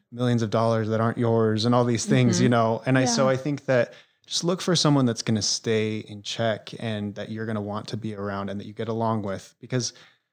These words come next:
Speaker 1: not every, not every designer or client is a good match. And it's not, it's not always that they're a bad person. I mean, it's
Speaker 3: Mm-hmm.
Speaker 1: never that they're a bad person, hopefully, but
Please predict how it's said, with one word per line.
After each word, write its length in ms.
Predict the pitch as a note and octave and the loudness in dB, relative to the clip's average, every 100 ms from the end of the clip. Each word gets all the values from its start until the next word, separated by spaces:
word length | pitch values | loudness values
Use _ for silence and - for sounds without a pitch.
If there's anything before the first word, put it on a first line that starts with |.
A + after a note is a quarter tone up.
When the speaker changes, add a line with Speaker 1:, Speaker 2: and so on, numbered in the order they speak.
| _ - | _ -8
Speaker 1:
not 260 | A2+ C3 | 0 2
every, 540 | C#3+ D3 D3+ D3+ D3 C#3+ | 2 -4 -6 -4 -6 -2
not 220 | B2+ C3 | 2 2
every 220 | D#3 E3+ | 0 -2
designer 720 | E3 B2+ A#2 A2+ B2 C3 C3 - - _ | -2 0 0 0 0 0 -2 -10 -20 _
or 460 | A#2+ C3 C3+ C3 B2+ | -4 0 2 0 -4
client 460 | - B2 B2+ A#2 - | -4 0 0 0 -4
is 140 | - | -14
a 40 | G#2+ | -12
good 160 | G#2 | -12
match. 400 | F#2+ G2 - - | -12 -16 -14 -8
And 100 | C3 | -4
it's 200 | A2+ - | -4 -2
not, 380 | B2 A2+ A2+ - _ _ | 0 0 -2 -8 _ _
it's 140 | - | -6
not 240 | F3 E3+ - | -4 -4 -6
always 420 | - C3 B2 G2+ | -4 0 0 -2
that 140 | A2 F#2+ | -6 -6
they're 120 | G#2+ | -8
a 40 | |
bad 280 | G2+ G2 G2+ | -8 -12 -12
person. 480 | - F3 - G2+ B2 - A2+ | -8 -6 -6 -6 -8 -10 -10
I 60 | |
mean, 80 | A2 | -8
it's 160 | G3 B3 | -8 -10
Speaker 3:
Mm-hmm. 140 | - - _ B2 | -10 -16 _ -10
Speaker 1:
never 180 | A2+ G#2+ | -6 -6
that 80 | |
they're 120 | - - | -8 -10
a 40 | |
bad 220 | G2+ G#2+ | -10 -10
person, 300 | - A2+ A2+ | -8 -8 -4
hopefully, 380 | A#2 A#2+ G#2 A2+ | -6 -6 -8 -8
but 340 | - A#2+ G#2+ | -2 0 -2